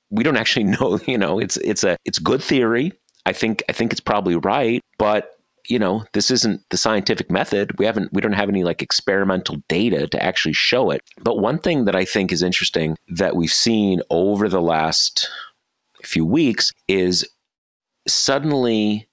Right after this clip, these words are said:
these speeches that Donald Trump gives that show up on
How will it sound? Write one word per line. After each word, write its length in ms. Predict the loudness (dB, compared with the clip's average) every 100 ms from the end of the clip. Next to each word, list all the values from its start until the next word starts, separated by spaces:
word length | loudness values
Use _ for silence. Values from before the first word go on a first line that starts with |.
| _ _ _ _ _ _ _ _ -6
these 680 | 0 2 4 4 2 0 -2
speeches 800 | -2 0 0 0 0 0 -2 -4 -6
that 180 | -4 -2
Donald 320 | 0 0 0
Trump 440 | 0 0 -2 -4 -4
gives 360 | -2 -2 -2 0
that 120 | 0
show 300 | 2 2 2
up 240 | 0 0
on 100 | -2